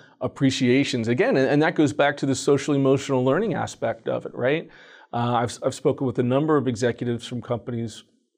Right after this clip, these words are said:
and, uh, administrators who always kind of saw that, um, mental health, um, aspect as almost a luxury,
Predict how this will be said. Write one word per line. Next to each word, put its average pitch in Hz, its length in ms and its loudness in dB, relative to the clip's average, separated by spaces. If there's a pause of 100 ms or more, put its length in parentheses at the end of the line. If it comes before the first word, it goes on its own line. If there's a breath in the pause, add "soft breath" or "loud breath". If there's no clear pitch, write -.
(1160)
and, 151 280 4
uh, 127 180 4
administrators 120 800 0 (480 soft breath)
who 135 420 6 (440)
always 165 360 4
kind 156 200 0
of 135 100 -2
saw 147 460 2
that, 131 480 0 (600)
um, 123 500 -2 (340)
mental 131 360 2
health, 131 380 0 (540)
um, 120 480 -4 (340)
aspect - 640 -2 (320)
as 120 380 -2
almost 170 260 -2
a - 40 2
luxury, 110 600 -2